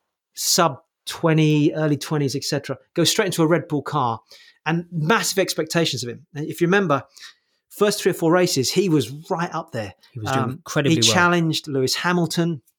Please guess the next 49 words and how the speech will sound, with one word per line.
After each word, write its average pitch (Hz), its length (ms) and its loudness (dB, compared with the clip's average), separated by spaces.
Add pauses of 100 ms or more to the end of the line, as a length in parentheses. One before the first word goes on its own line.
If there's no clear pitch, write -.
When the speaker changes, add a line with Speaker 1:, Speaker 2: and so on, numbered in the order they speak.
(640)
Speaker 1:
and 127 100 -14
Hamilton 170 680 0 (760)
basically 180 640 2
on 131 160 0
one 151 120 0
particular 147 360 0
race 123 320 0
clipped - 440 -2
him, 127 260 -4 (300)
moved 170 240 2
across 156 340 0
too 147 200 0
quickly, 135 400 -2
got, 135 440 -2
I - 60 -8
think, 139 160 0
a 120 40 -4
five-second 143 580 -2
penalty, 165 460 -2 (560)
wh-, 147 220 -6 (140)
which 156 180 0
is 131 80 2
a 151 60 6
lot, 156 260 4
but 127 120 -6
not 127 140 -6
for 117 80 -10
Lewis 113 140 -6
Hamilton 143 320 -2
probably. 127 240 -2 (260)
But - 140 -6 (160)
that 180 140 0
was 180 100 4
it. 202 40 6
He 156 40 2
was 135 100 0
out - 100 2
of - 60 -2
the 165 40 0
race. - 260 -2
Speaker 2:
He 120 80 -6
was 107 100 -4
gone. 165 360 4
Speaker 1:
Millions 254 400 2
of 196 100 2
pounds 190 240 0
worth 156 100 0
of 147 60 -4
car, 131 280 0